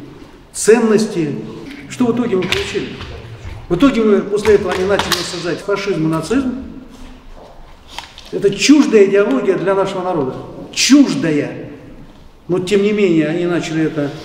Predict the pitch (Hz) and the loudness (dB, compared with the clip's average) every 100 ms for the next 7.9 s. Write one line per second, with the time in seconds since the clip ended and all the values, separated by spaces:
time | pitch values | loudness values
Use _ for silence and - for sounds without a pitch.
0 | - 160 185 190 147 170 190 185 151 147 | -8 0 2 2 0 2 4 4 2 -2
1 | 135 - 156 180 175 139 143 135 233 247 | -4 -6 -4 -2 0 0 -2 -2 -2 -2
2 | 233 220 208 196 170 - 165 151 151 - | -4 -2 0 0 0 -4 -6 -6 -8 -10
3 | - - - - - 240 202 - 180 156 | -18 -20 -20 -20 -2 2 2 4 2 4
4 | 165 226 214 190 - 156 160 147 143 170 | 2 2 2 0 0 -2 -2 -2 -4 -4
5 | 160 143 143 147 143 - - 143 131 - | -4 -4 -6 -4 -4 -6 -10 -8 -10 -12
6 | - - - - - - - - - - | -20 -20 -20 -20 -20 -20 -20 -20 -16 -6
7 | 170 233 - 294 294 220 180 151 | 0 2 4 6 6 4 2 0